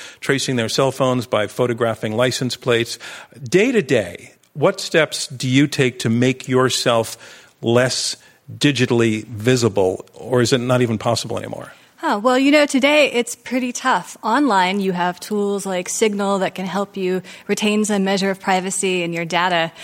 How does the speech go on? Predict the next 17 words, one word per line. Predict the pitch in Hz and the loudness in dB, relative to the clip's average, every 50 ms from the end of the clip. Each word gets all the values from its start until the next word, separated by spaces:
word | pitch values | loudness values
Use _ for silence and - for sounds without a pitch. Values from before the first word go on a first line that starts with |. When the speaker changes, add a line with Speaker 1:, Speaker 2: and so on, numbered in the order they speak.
| - - - - | -16 -16 -10 -4
Speaker 2:
Uh, | - 202 190 | -2 0 0
but | 185 208 - | 0 0 2
sometimes | 247 262 247 269 254 240 | 2 4 4 4 4 4
in | 240 240 | 4 4
physical | - 240 233 226 220 - 208 | 4 4 4 4 2 0 -2
space, | 190 - - 196 190 180 180 - | -4 -2 0 0 0 0 0 -4
it's | 175 - | -8 -6
hard | - - 214 214 214 | -2 0 0 2 2
to | 214 190 | 0 0
do | 202 196 190 | 0 0 2
much | 185 180 185 - - | 2 2 2 0 -2
but | 180 165 | -4 -6
smile | - - 196 180 175 175 175 | -4 -4 -2 0 0 0 0
for | - 185 | -2 -4
the | 170 170 | -6 -6
cameras. | - - 156 151 151 143 143 151 - - - - _ _ _ _ _ _ - - | -6 -4 -2 -2 0 0 -2 -2 -6 -10 -16 -18 _ _ _ _ _ _ -20 -8
Speaker 1:
<laughs> | - | -6